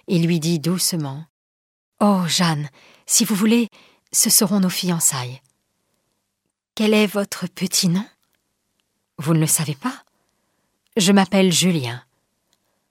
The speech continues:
Comme je le répéterai souvent, ce nom-là,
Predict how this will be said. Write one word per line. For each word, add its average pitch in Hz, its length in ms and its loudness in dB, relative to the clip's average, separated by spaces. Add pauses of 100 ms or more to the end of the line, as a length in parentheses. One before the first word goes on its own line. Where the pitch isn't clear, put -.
(460)
Comme 175 260 -4
je 170 140 -4
le 170 80 -2
répéterai 165 500 -6
souvent, 156 480 -4
ce - 180 -6
nom-là, 135 440 -10